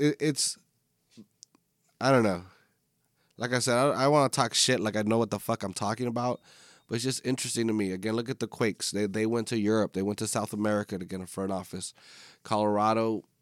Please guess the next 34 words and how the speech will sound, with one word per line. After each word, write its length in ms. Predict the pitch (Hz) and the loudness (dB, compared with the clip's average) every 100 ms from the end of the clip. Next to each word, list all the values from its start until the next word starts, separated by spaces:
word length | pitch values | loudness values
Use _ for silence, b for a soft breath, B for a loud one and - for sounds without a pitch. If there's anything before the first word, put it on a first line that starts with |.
| _ _ _ | _ _ _
we'll 340 | 82 87 98 113 | -10 -2 0 0
see 180 | 123 120 | 0 0
what 220 | 113 120 | 0 -2
the 100 | 123 | -2
hell 180 | 123 131 | -2 2
they 200 | 143 151 | 2 2
do 120 | 120 | 0
with 200 | 110 104 | 0 -2
their 160 | 131 | -2
front 260 | 143 117 107 | -2 -2 -2
office. 340 | 95 92 92 | -4 -8 -10
I 100 | 95 | -8
mean, 200 | 95 92 | -8 -8
I, 160 | 90 92 - _ B B B B B _ _ _ | -10 -14 -16 _ B B B B B _ _ _
Atlanta 440 | 110 95 107 117 120 | -4 0 2 4 4
United, 560 | 120 120 123 143 113 | 4 4 4 2 0
they 140 | 92 101 | 0 0
went 320 | 110 120 - | 0 -2 -6
fucking 340 | 120 110 127 | -10 -8 -8
South 240 | - 117 117 | -6 -6 -4
America 440 | 117 117 117 - | -2 -2 -4 -4
and 140 | 110 107 | -6 -4
stuff 260 | 117 113 | -6 -6
with 240 | 104 101 92 | -6 -8 -8
their 140 | 101 | -10
coaches 540 | - 101 98 104 104 | -6 -8 -6 -8 -8
and 280 | 98 92 87 | -8 -10 -10
I'm 120 | 85 | -14
sure 260 | 85 104 101 | -10 -8 -8
some 180 | - 95 | -8 -8
of 60 | |
their 80 | 95 | -8
front 220 | 90 98 98 | -10 -8 -8
office. 340 | 95 104 101 | -8 -10 -12